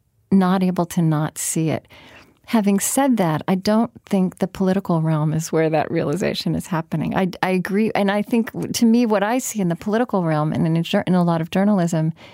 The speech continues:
is, in fact, in being so oriented towards the fight, fighting Trump, that completely reactive in a way that, in fact, ends up mirroring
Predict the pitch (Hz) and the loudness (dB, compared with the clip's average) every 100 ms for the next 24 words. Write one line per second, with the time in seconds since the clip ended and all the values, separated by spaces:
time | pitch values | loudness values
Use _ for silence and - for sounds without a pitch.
0 | - - - - - _ 202 185 175 170 | -20 -20 -20 -20 -20 _ 0 2 2 0
1 | - 220 226 208 170 - 175 170 180 175 | -2 0 2 0 -2 -2 0 0 2 2
2 | 170 - _ _ _ - - - 214 247 | 0 -2 _ _ _ -8 -6 0 0 2
3 | 285 285 - _ _ _ _ _ _ _ | 2 -2 -8 _ _ _ _ _ _ _
4 | _ _ - 208 220 220 185 165 170 160 | _ _ -2 2 4 4 2 2 -2 -4
5 | - 180 170 - 165 - 190 190 202 - | -2 -2 -2 -2 -4 -2 -2 0 -2 -4
6 | - 208 226 208 - - 165 120 - - | 0 2 2 2 0 0 0 -2 -6 -16
7 | _ _ - - - - _ _ - 185 | _ _ -20 -20 -20 -20 _ _ -2 0
8 | 196 - - - - 220 - - 269 339 | 0 -2 -14 -10 2 2 2 -2 0 2
9 | 320 262 202 196 190 196 196 - 170 160 | 4 4 4 4 2 0 -4 -2 0 0
10 | - 202 190 185 202 240 262 247 208 190 | 0 2 2 2 2 2 2 0 0 -2
11 | - _ _ _ _ - 202 180 - 220 | -2 _ _ _ _ 0 2 0 -2 0
12 | 226 - - 196 196 180 - 180 180 185 | 0 -2 0 2 2 0 2 4 6 4
13 | 214 214 190 165 156 156 | 4 4 2 2 2 0